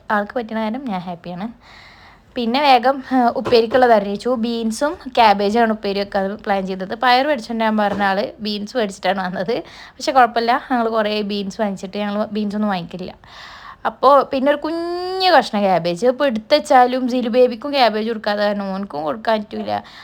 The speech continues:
മറ്റേത് ഇതേപോലെ എന്തെങ്കിലുമൊക്കെ ചെറിയ കഷ്ണം ഉണ്ടെന്നുണ്ടെങ്കിൽ സിലു ബേബിനെ ഒപ്പിക്കുക, പക്ഷെ അതും പറ്റില്ല. അപ്പോൾ വേഗം ഉപ്പേരിയൊക്കെ ഉണ്ടാക്കി ലേശം തേങ്ങ ചേർത്തു. ഇപ്പോൾ എന്ത് ഉപ്പേരി ഉണ്ടാക്കുമ്പോഴും പയർ ഉണ്ടാ-, ഇടുമ്പോൾ, ഉം, ഏ, ഉണ്ടാക്കുമ്പോൾ ഇടലില്ല, പക്ഷെ വേറെ എന്തുണ്ടാക്കുമ്പോഴും അതിൽ ലേശം തേങ്ങ ചേർക്കലുണ്ട്. അത് കാരണം ഒരു പ്രത്യേക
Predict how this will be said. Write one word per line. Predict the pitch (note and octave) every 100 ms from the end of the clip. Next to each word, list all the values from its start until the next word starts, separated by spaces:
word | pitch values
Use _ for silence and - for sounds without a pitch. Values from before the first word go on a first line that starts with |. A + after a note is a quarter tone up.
| -
മറ്റേത് | G#3+ G#3 A#3+ C#4
ഇതേപോലെ | C4+ C4+ C4 C4
എന്തെങ്കിലുമൊക്കെ | B3 B3 B3 B3+
ചെറിയ | A#3 A#3+
കഷ്ണം | A#3+ - A#3
ഉണ്ടെന്നുണ്ടെങ്കിൽ | A3+ A3 A3 G#3+ G#3+
സിലു | F#3+ F3+
ബേബിനെ | F3+ G3
ഒപ്പിക്കുക, | G3 F3+ E3+ - - _ - _
പക്ഷെ | - -
അതും | G#3+ G3
പറ്റില്ല. | F#3 - -
അപ്പോൾ | - A#3
വേഗം | A#3 A#3 B3+
ഉപ്പേരിയൊക്കെ | B3 G#3+ G#3+ G#3+
ഉണ്ടാക്കി | G#3 G3+ G3 C#4 D4+
ലേശം | D4 D4+ D#4 E4+
തേങ്ങ | B3+ G#3 G#3
ചേർത്തു. | G#3 F3+ - C4+
ഇപ്പോൾ | F4+ D#4+
എന്ത് | B3+
ഉപ്പേരി | C4+ B3 A3
ഉണ്ടാക്കുമ്പോഴും | A3 A3 G#3+ G#3 A3+ A#3
പയർ | A#3+ B3+
ഉണ്ടാ-, | C4+ A#3+ A#3
ഇടുമ്പോൾ, | G#3 G#3 G#3 G#3+
ഉം, | G#3 G#3 A3 G#3
ഏ, | G#3+ G#3 G#3
ഉണ്ടാക്കുമ്പോൾ | G#3 G3+ G#3
ഇടലില്ല, | G3 F#3+ F#3+ G#3+ - - -
പക്ഷെ | - C#4+
വേറെ | C#4 C#4+ D#4
എന്തുണ്ടാക്കുമ്പോഴും | C4 B3 A#3 G#3+ A3+ A3+
അതിൽ | A3+ A3+ A3+
ലേശം | A3+ G#3+ G#3+ A3
തേങ്ങ | B3+ B3 B3 C4
ചേർക്കലുണ്ട്. | B3 F#3 F#3+ F3+ F3+ F#3 -
അത് | - B3
കാരണം | A#3+ A#3+
ഒരു | B3
പ്രത്യേക | B3 A#3+ A#3+ A3+ A3+